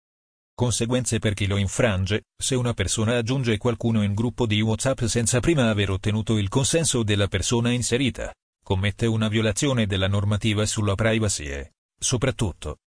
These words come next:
integra il reato di illecito trattamento dei dati personali, violazione dell'articolo centosessantasette di L G S. Centonovantasei terzi.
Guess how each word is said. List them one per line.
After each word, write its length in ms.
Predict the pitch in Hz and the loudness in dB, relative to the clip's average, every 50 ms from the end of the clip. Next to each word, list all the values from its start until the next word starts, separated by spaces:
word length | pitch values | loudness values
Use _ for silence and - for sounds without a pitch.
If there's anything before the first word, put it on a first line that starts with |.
| _ - | _ -2
integra 500 | - 127 123 120 107 - 120 110 120 120 | 0 2 2 2 2 0 0 2 2 2
il 140 | 117 110 110 | 2 2 2
reato 320 | 113 127 139 147 - 135 | 4 4 4 4 2 0
di 220 | 131 113 117 113 113 | 0 2 2 2 2
illecito 500 | 117 110 98 85 - - 82 - 98 95 | 2 0 0 -2 -4 -6 -6 -4 -2 -2
trattamento 580 | - 117 113 - 135 127 123 123 110 - 123 | 0 0 0 0 0 0 0 0 0 -2 -2
dei 280 | 107 101 104 101 98 92 | 0 0 2 2 0 0
dati 300 | 101 113 110 - 120 113 | 0 -2 -2 -2 -2 -2
personali, 520 | - 110 101 - 117 110 113 117 117 113 | 0 -2 -2 0 0 0 0 0 0 0
violazione 540 | 104 117 117 117 110 110 - 127 127 123 123 | 0 2 2 2 0 0 -2 -2 -2 -2 0
dell'articolo 680 | 110 104 95 95 95 - - 139 131 113 - 110 107 92 | -2 0 0 -2 -2 -2 -2 -2 -2 0 0 -2 -2 0
centosessantasette 1160 | - 110 110 104 - 104 95 - 104 101 - 110 104 98 - 117 - - 143 123 - 127 120 | 0 -2 -2 -2 -2 -2 -2 -2 -2 -2 0 0 -2 0 -2 -2 0 0 -2 0 0 -2 -2
di 200 | 95 87 - 60 - _ _ _ _ _ _ _ _ _ _ _ _ _ _ - | -2 -4 -6 -8 -12 _ _ _ _ _ _ _ _ _ _ _ _ _ _ -2
L 280 | - 117 127 131 127 127 | 0 0 2 2 0 0
G 280 | 117 127 123 104 90 | 2 2 2 2 0
S. 360 | 73 67 - - - 65 64 - _ _ _ _ _ _ _ | 0 -2 -4 -6 -6 -10 -12 -14 _ _ _ _ _ _ _
Centonovantasei 1040 | - - 123 120 113 - 101 90 90 90 92 95 98 95 110 104 - 139 127 127 120 | -2 0 0 0 0 0 -2 -2 -2 0 -2 -2 -2 0 -2 0 2 2 2 2 2
terzi. 400 | - 131 113 - - - 117 | 0 -2 -2 -2 -6 -10 -12